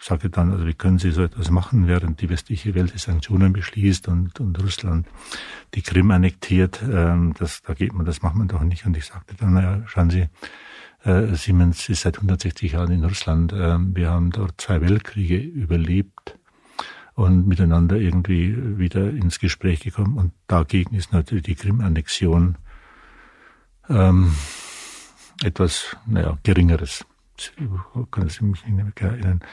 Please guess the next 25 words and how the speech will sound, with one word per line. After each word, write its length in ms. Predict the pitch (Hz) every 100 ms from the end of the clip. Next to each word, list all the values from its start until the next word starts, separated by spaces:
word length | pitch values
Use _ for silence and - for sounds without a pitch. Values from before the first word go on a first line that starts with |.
| - - - - - - -
Und, 260 | 92 85 - - - -
tja, 180 | - 104
und 120 | 90
das 160 | 90 -
natürlich 240 | 101 90
passierte 540 | 90 82 - 107 - 78
war, 380 | 80 85 101 95
der 180 | - 98
erste 240 | 92 113
Halbsatz 360 | 101 - 113 -
blieb 220 | - 87
weg. 300 | 104 - - - _ _ _ _ _ - - - - - -
Und 340 | 120 95 90 -
der 140 | 95
zweite 320 | - 95 92
Halbsatz 420 | 95 - 101 -
war, 360 | 95 87 87 78
Siemens-Chef 560 | - 98 92 - 101 -
bezeichnet 680 | 92 - 85 90 85 -
die 140 | 104 127
Annexion 400 | 90 87 - 90
der 120 | 90
Krim 340 | - 98 90
als 180 | 90 85
vorübergehendes 1040 | - - 98 95 95 104 90 87 - -